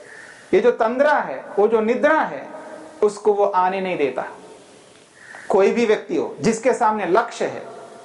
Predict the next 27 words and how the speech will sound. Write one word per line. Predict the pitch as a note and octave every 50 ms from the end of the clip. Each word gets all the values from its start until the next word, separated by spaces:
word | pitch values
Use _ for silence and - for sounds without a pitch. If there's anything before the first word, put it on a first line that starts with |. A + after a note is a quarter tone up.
| - - - - - - - - - - - - - - - - - - - - - - -
और | G3 A3 B3 A#3 G#3
लक्ष्य | A3 B3 B3+ - - D4+
के | D4 C#4+ C#4
प्रति | C4+ C4 A#3+ - C4+ C#4 C#4 C#4 - - -
पूरा | B3+ B3+ C4+ C#4+ C#4+ D4 C#4 C#4+ - B3
ईमानदार | A#3 A3 A#3 B3 B3+ C4 C4 C4+ C#4 C#4+ C#4+ C#4 A#3+
है, | F3+ - - - - - - - - - - - - - - - - - - - _ _ _ _ _ _ _ _ _ _
सत्यता | - - - B3+ A#3 A#3+ - C4 B3+ B3+ C4 C4 C4+ C4
से | B3+ C#4+ C#4
युक्त | C4 B3+ B3+ B3+ -
होकर | A#3+ A3+ A3 A#3 A#3+ A#3+ A#3
के, | A#3 C4 C4
न्याय | A#3+ A3 G#3+ A3 A3 A3+ C4 C4
से | B3 C#4+ C4+
युक्त | B3+ B3 A#3+ - - A#3
होकर | G#3+ G#3 G3+ A3+ G#3 G#3 G3+
के, | G3+ A3 A3 A#3+ B3 B3 - - - - - -
पूरी | - - C4 C#4+ D4 D4
ईमानदारी | C4 A#3+ A#3+ B3 C4+ C#4 C#4+ D4+ D4 D4 D4 C#4+ D4
के | D4 - C#4 B3+
साथ | - C4 B3 B3 A#3+ B3
में | C4 C4 B3+
उसके | A#3+ - - C4 B3
साथ | B3+ B3 A3
जुड़ा | F#3+ G#3+ G#3+ A3+ A3+
हुआ | A3 G3+ F#3 E3 D3+
है, | D3+ -